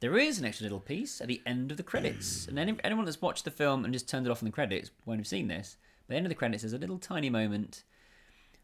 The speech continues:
where we're in a house in another country, and these two Mormons turn up, and they ask the guy at the door if they can spread the word of God, and it turns out it's the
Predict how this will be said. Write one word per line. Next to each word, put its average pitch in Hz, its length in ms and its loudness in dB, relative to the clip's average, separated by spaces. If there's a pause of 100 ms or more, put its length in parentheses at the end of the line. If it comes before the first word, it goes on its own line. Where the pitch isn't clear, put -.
(160)
where 107 300 4
we're 107 160 0
in 104 160 0
a 95 60 -2
house 135 440 -4
in 110 140 -4
another 104 200 -4
country, 143 640 -2 (840)
and 107 120 -2
these 104 140 -2
two 123 340 0
Mormons 113 720 2
turn 101 280 -2
up, - 240 -6 (720)
and 110 160 -6
they 104 80 -4
ask 101 400 -6 (240)
the 110 140 -8
guy 104 220 -8
at - 40 -4
the - 60 -10
door 104 280 -4
if 98 60 -10
they 104 120 -6
can 101 240 -8
spread 104 240 -6
the 101 60 -8
word 101 180 -4
of 92 80 -10
God, 120 300 -4 (220)
and 110 140 -10
it - 60 -16
turns 113 300 -6
out 107 220 -6
it's - 280 -10
the 98 380 -6